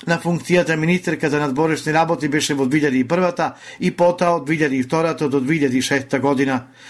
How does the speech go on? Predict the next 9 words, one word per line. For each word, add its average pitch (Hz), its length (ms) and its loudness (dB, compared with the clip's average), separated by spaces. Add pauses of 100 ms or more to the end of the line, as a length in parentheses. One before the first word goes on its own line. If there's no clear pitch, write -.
(200)
Три 180 120 2
пати 165 280 -2
беше 151 220 0
одликувана 165 580 0
со - 120 -2
ордени 170 320 2
на 160 120 0
Француската 156 640 -2
република, 147 640 0